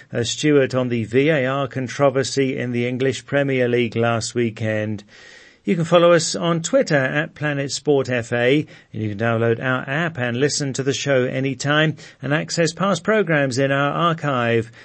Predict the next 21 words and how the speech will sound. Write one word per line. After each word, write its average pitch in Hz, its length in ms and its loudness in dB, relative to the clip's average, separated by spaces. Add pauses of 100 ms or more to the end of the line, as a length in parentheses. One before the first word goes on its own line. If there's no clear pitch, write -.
(120)
To 113 140 -4
download 123 380 0
the 117 160 0
app, 151 260 -4
go 120 200 -2
to 110 120 -8
the 101 120 -6
Play 175 260 -2
Store 135 420 0
or 127 160 0
the 120 160 -2
Apple 131 260 -4
iTunes 123 500 -4
App 180 180 0
Store 131 400 4 (400)
and 165 140 -2
enter 156 240 -2
Planet 143 480 -4
Sport 135 560 0
Football 123 760 0
Africa. 104 920 -4